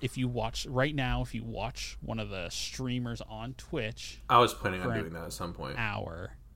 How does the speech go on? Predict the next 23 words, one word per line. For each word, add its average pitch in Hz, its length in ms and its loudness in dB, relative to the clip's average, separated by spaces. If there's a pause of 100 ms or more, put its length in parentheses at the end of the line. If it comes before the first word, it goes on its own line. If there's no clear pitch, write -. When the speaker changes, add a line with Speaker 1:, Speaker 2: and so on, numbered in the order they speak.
Speaker 1:
yeah, 120 180 2
if - 100 -6
you 120 80 -2
watch 110 140 2
them 120 80 0
for - 120 0
an 110 120 -2
hour, 110 260 2
you 107 140 -4
get 98 160 -2
a 104 40 -2
free, 107 500 -6 (220)
free 110 380 -4
access - 420 -6
to - 100 -4
the - 80 -2
beta 71 460 -6
or 82 80 -8
whatever. 65 360 -10 (340)
Speaker 2:
Oh, 294 140 8
wow. 104 320 8 (960)
Speaker 1:
So - 260 8
Speaker 2:
Okay. 120 200 6